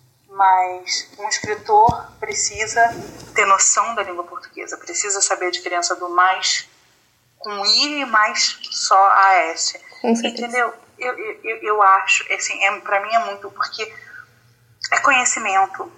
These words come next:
Speaker 1: é você levar a sério o que você faz. E a técnica de escrita faz parte desse conhecimento. Você não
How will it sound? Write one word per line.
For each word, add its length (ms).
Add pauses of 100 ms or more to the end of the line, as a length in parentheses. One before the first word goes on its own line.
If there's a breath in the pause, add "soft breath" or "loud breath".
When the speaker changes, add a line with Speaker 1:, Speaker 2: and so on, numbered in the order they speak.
(140)
Speaker 1:
é 80
você 400 (160)
levar 440
a 40
sério 800
o 60
que 160
você 280
faz. 580 (480 soft breath)
E 80
a 80 (140)
técnica 560
de 120
escrita 680 (280)
faz 260
parte 420
desse 240
conhecimento. 600 (340 loud breath)
Você 140
não 120